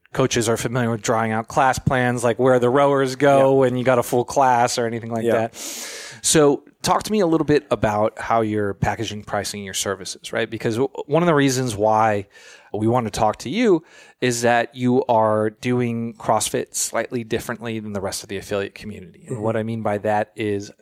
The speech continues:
Speaker 1: a very large, uh, percentage of your revenue comes from,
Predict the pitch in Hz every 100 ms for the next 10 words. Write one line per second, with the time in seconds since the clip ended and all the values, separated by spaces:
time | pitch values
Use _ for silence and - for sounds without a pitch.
0 | - 104 98 98 - _ - 117 131 127
1 | 120 101 110 110 110 110 110 - _ _
2 | - 98 98 - 107 127 120 107 107 104
3 | 151 123 113 - 104 101 - 101 98 92
4 | 92 101